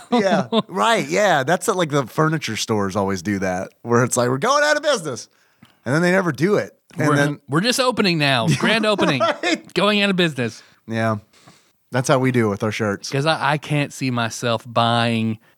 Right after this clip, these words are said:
Speaker 1: brand new cars or brand new furniture.
Speaker 2: Uh, yeah, I, I think every bit of furniture I've ever owned, except for a table, has been, like,
Speaker 1: 'Cause you can find perfectly good shit
Speaker 2: Used.
Speaker 1: on Marketplace, man, like,
Speaker 2: Yeah.
Speaker 1: secondhand furniture.
Speaker 2: Yeah, absolutely.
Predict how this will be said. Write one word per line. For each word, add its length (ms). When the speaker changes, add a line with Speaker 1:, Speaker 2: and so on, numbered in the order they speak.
Speaker 1:
brand 440
new 200
cars 560
or 160
brand 400
new 120
furniture. 640
Speaker 2:
Uh, 840
yeah, 360
I, 180
I 40
think 200
every 260
bit 180
of 80
furniture 400
I've 160
ever 340
owned, 240
except 300
for 160
a 180
table, 500
has 280
been, 380
like, 460
Speaker 1:
'Cause 160
you 60
can 120
find 360
perfectly 440
good 240
shit 240
Speaker 2:
Used. 140
Speaker 1:
on 320
Marketplace, 800
man, 380
like, 180
Speaker 2:
Yeah. 80
Speaker 1:
secondhand 520
furniture. 440
Speaker 2:
Yeah, 180
absolutely. 480